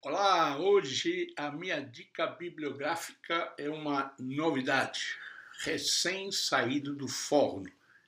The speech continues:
este livro que eu quero apresentar para vocês. O autor, o organizador é Neriel Lopes, organizador Cristianismo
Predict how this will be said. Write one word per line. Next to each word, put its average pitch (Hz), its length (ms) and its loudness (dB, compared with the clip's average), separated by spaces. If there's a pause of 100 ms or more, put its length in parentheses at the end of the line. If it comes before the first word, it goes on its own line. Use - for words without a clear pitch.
(180)
este 135 380 -2
livro 147 600 0 (640)
que 147 440 6
eu 139 220 2
quero 143 460 6
apresentar 131 960 4
para 120 260 0
vocês. - 920 -4 (1040)
O 131 80 4
autor, 147 540 8
o 135 100 12
organizador 135 1300 8
é 110 460 0
Neriel 131 760 8
Lopes, 160 920 8
organizador 135 1000 6 (180)
Cristianismo 175 1200 4